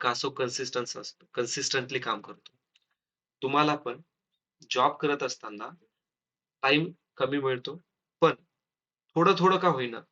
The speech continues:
रोज अभ्यास करायचा आहे. मित्रांनो, अपॉर्च्युनिटी सांगून येत नाहीत आणि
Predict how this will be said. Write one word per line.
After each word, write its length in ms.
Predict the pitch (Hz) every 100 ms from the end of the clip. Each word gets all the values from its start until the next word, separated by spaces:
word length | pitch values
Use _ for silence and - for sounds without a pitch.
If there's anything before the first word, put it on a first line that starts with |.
| -
रोज 300 | 117 147 147
अभ्यास 280 | 120 120 -
करायचा 360 | - 104 -
आहे. 60 | - _ _ _ _
मित्रांनो, 400 | - 131 120 127 - _ _ _ _
अपॉर्च्युनिटी 760 | 131 127 160 170 170 156 147 160
सांगून 380 | - 120 131 131
येत 180 | 123
नाहीत 340 | 120 104 98 _ _ _ _ _ _ _ _ _ _ _
आणि 320 | 127 131 143